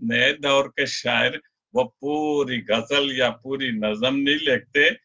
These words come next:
दो लाइन के शेर में सारी बात समझा देते हैं। "बात तो मुख्तसर सी होती है,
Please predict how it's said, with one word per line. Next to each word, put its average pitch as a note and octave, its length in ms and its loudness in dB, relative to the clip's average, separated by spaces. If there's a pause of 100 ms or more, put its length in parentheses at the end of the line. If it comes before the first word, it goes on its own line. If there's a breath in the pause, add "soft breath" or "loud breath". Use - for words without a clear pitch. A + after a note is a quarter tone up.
(220)
दो A#2+ 240 2
लाइन A2+ 340 0
के B2+ 220 -2
शेर C#3 520 2
में C3 180 0
सारी A#2 420 0
बात A2 340 2
समझा A#2 540 0
देते D3+ 380 -2
हैं। D3+ 300 4 (540 soft breath)
"बात B2+ 520 4
तो G3 160 6
मुख्तसर D#3+ 760 0
सी G3 320 0
होती F3 420 2
है, D3+ 260 4